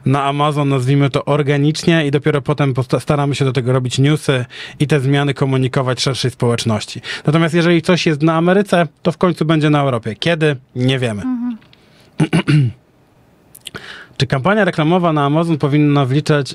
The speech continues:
Speaker 1: powinna wliczać w cenę produktu? Dobra, to chyba pytanie bardziej do mnie.
Speaker 2: Tak.
Speaker 1: E, jeżeli chodzi o kampanię reklamową i wliczanie w jej cenę produktu. Słuchajcie, umówmy się, każdy produkt, chyba najlepszym przykładem będzie tutaj chociażby znana marka telefonów,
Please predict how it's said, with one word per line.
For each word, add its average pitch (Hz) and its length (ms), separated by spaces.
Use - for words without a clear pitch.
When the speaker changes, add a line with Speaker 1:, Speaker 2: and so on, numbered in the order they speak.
Speaker 1:
powinna 143 760
wliczać 135 560
w - 80
cenę 131 340
produktu? 113 580
Dobra, 120 300
to 131 80
chyba 143 220
pytanie 139 360
bardziej 127 360
do 156 140
mnie. 131 280
Speaker 2:
Tak. 254 220
Speaker 1:
E, 143 400
jeżeli 156 280
chodzi 180 260
o 165 60
kampanię 160 420
reklamową 151 460
i 143 100
wliczanie 143 440
w 131 40
jej 135 140
cenę 131 300
produktu. 123 400
Słuchajcie, 131 380
umówmy 202 420
się, - 140
każdy 214 360
produkt, 147 640
chyba 175 220
najlepszym 165 400
przykładem 151 460
będzie 143 220
tutaj 135 320
chociażby 127 600
znana 135 260
marka 131 420
telefonów, 139 720